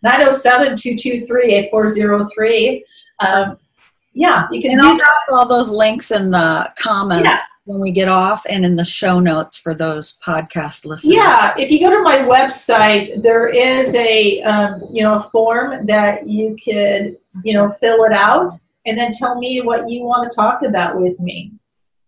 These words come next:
Speaker 1: And that way I, you know, have, you have my attention. That
Speaker 2: Perfect.
Speaker 1: way you can put your contact information, and then you can then send me a little note.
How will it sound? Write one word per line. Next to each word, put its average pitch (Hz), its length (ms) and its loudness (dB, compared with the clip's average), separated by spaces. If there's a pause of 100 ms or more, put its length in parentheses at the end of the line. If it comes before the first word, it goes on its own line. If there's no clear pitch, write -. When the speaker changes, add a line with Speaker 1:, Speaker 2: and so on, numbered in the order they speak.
(520)
Speaker 1:
And 208 100 0
that 214 260 2
way 220 480 2
I, 208 420 -2
you 208 120 -4
know, 202 260 -4
have, 208 220 -2 (140)
you 233 180 -4
have 240 180 0
my 208 180 0
attention. 196 720 -8 (960)
That 214 100 -14
Speaker 2:
Perfect. 202 260 -2
Speaker 1:
way 208 140 -10
you 208 60 -10
can 214 120 -6
put 214 100 -2
your 196 120 -6
contact 226 500 -4
information, 214 720 -4
and 202 120 -4
then 196 160 -8
you 202 100 -8
can 202 80 -12
then 190 160 -6
send 202 240 -6
me 196 140 -6
a 190 60 -6
little 185 240 -4
note. 165 340 -8